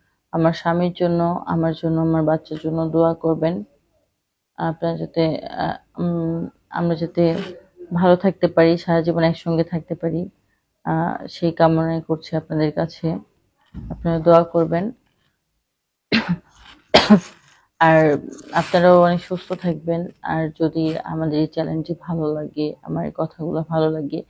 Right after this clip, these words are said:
তাহলে আপনারা অবশ্যই চ্যানেলটি সাবস্ক্রাইব, সাবস্ক্রাইব করবেন, পাশে থাকবেন, আহ, বেশি বেশি শেয়ার করবেন। আসলে এরকম অনেক কিছু ঘটে যায় আমাদের জীবনে, যেটা আমরা অনেক সময় বলতে পারি না, কারোর সামনে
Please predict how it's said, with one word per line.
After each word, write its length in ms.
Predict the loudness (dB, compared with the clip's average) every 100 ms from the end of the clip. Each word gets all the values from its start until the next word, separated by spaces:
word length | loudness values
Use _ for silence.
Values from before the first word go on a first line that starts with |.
| _ _ _
তাহলে 280 | -2 0 2
আপনারা 420 | 0 -4 -4 -2
অবশ্যই 520 | -2 -4 -2 0 0 -2 _ _ _
চ্যানেলটি 380 | -6 -2 -2 -4
সাবস্ক্রাইব, 480 | -4 -4 -4 -4 -4 -4 _
সাবস্ক্রাইব 540 | -10 -8 -8 _ 0 0 -2
করবেন, 420 | -2 0 2 -2 -2 _ _ _ _
পাশে 280 | -2 -2 -2
থাকবেন, 520 | -4 -4 -2 -2 -2 -8 _ _ _ _ -4
আহ, 120 | -2
বেশি 260 | 0 0 0
বেশি 260 | -4 -4 -8
শেয়ার 360 | 0 2 2
করবেন। 500 | 0 -2 0 0 -2
আসলে 460 | -8 -10 -4 0 0
এরকম 420 | -2 -2 -4 -4 -8 _ _ _ _
অনেক 280 | 0 0 0
কিছু 540 | -4 -4 0 2 2 -2 _ _ _ _ -18
ঘটে 380 | -6 -2 2 2
যায় 220 | 4 2
আমাদের 340 | 2 0 -2 -4
জীবনে, 460 | -6 -4 -4 -6 -10 -6
যেটা 180 | 0 2
আমরা 200 | 2 -2
অনেক 200 | -2 -6
সময় 360 | -10 -6 0
বলতে 180 | 0 -2
পারি 240 | -10 -8 -6
না, 120 | -6
কারোর 220 | -4 -4
সামনে 260 | -4 -10